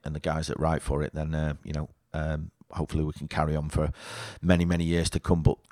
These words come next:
having a printed fanzine is always gonna be important to United We Stand. And yeah, we do the other stuff like the podcast and we do a little bit of online, but the fanzine, the printed mag, um, will always be centre point of that.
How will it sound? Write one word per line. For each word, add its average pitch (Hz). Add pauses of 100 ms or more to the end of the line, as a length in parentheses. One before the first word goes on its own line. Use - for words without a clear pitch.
having 101
a -
printed 85
fanzine 80
is 80
always 82
gonna 76
be 78
important 73
to -
United 73
We 76
Stand. 76
And 90
yeah, 98
we 87
do 82
the 73
other 71
stuff -
like 69
the -
podcast -
and 76
we 76
do 76
a 73
little 73
bit -
of -
online, 76
but -
the -
fanzine, 78
the 85
printed 80
mag, 78 (580)
um, 76
will 82
always 76
be -
centre -
point 78
of 78
that. 78